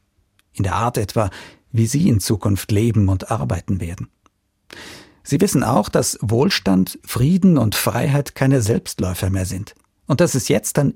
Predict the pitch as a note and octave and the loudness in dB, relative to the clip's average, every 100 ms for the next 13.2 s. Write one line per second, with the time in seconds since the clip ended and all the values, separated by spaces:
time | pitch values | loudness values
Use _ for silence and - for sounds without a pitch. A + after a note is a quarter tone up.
0 | - G3 D3+ F#2+ F#2 A#2+ - - - E2+ | 2 2 4 2 2 0 -4 -6 -4 -4
1 | - - G#2 - - C#3+ - B2 - G2+ | -6 -6 -4 -4 -4 -4 -4 -4 -4 -4
2 | F2+ _ _ _ _ _ _ _ _ - | -4 _ _ _ _ _ _ _ _ -4
3 | G#2+ G2+ - _ - - G#2+ G#2+ D3 - | -2 -2 -6 _ -10 -6 -2 -2 -4 -4
4 | - G#2+ G#2 G2 A2 F3 F#2+ F2 - - | -4 -2 -2 0 2 2 2 0 -4 -10
5 | _ - A#2 A2 A#2 - - - - D#3 | _ -6 -2 0 -2 -6 -8 -6 -2 -2
6 | A2 F2 - _ _ _ - C#3+ D3 - | -2 -6 -8 _ _ _ -6 -2 0 0
7 | - - A#2+ - F#3+ D#3 C3+ D3 - - | -2 -2 -2 0 0 0 2 0 -2 -14
8 | - _ _ - A2 F3 - F#2 - - | -20 _ _ -10 -6 -4 -4 -8 -8 -4
9 | G2 F#2+ E2 G2 F#2+ F2+ G2+ F2+ A2+ F#2+ | -2 -2 -2 -4 -4 -4 -2 -2 -2 -2
10 | F2+ F#2 F#2 E2+ - _ _ - F#3 E3+ | -4 -4 -6 -8 -14 _ _ -2 0 2
11 | C#3 E3+ - - _ _ _ _ - - | 0 0 -2 -4 _ _ _ _ -6 -2
12 | F3+ - F3 G3+ - F#2+ G2+ - D#3 - | 0 0 2 2 0 -2 -4 -2 -2 0
13 | C#3+ C#3+ | 0 0